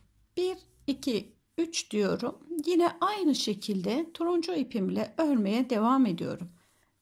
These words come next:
Biraz önceki yapmış olduğumuz işlemimizin aynısını tekrar ediyoruz. Bütün sıralarımızı örelim. İkişer ikişer trabzanımızı artıralım ve iki sıra tra-, turuncu ipimizle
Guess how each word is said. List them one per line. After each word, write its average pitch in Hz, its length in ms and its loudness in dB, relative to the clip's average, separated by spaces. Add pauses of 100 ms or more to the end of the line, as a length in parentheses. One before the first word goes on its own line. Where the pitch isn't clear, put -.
(580)
Biraz 427 260 -4
önceki 240 420 -2
yapmış 330 360 0
olduğumuz 196 520 -2
işlemimizin 202 920 -2
aynısını 277 580 0
tekrar 214 420 -2
ediyoruz. 214 480 -6
Bütün 370 240 -4
sıralarımızı 202 840 -2
örelim. 262 460 2 (460)
İkişer 381 380 -2
ikişer 208 460 -2
trabzanımızı 196 800 0
artıralım 330 640 0
ve 320 80 -2
iki 330 280 -4
sıra 196 300 0
tra-, 330 440 -4
turuncu 277 560 4
ipimizle 254 720 0